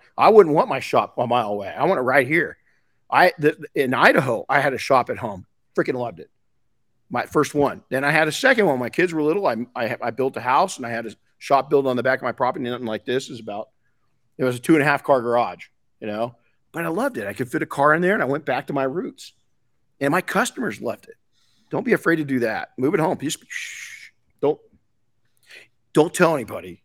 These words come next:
right? And, and I shouldn't say that, but when you're just starting out, shit, Microsoft was start-, started in a garage,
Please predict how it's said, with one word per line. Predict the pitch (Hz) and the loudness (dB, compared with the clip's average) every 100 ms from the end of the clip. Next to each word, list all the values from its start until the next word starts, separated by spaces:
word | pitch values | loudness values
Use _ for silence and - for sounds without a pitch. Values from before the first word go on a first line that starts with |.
| - | -4
right? | 120 139 - _ 135 | -2 0 -4 _ -8
And, | 120 | -8
and | 123 123 | -6 -6
I | |
shouldn't | 117 175 175 | 0 2 2
say | - 143 156 | 0 2 2
that, | 107 90 95 - _ _ _ _ _ _ _ _ | 0 -6 -10 -14 _ _ _ _ _ _ _ _
but | 131 131 | 0 2
when | 135 | 4
you're | 131 | 2
just | 135 151 | 0 0
starting | 156 143 135 | 6 6 4
out, | 131 143 214 _ _ _ _ | 0 0 -2 _ _ _ _
shit, | - 123 | -10 -6
Microsoft | 123 180 123 - 98 - | -4 -4 -4 -2 -4 -6
was | - | -8
start-, | 104 - 101 | -6 -6 -12
started | - - 101 90 | -8 -4 -4 -6
in | |
a | 90 | -12
garage, | 98 87 80 - | -14 -14 -14 -18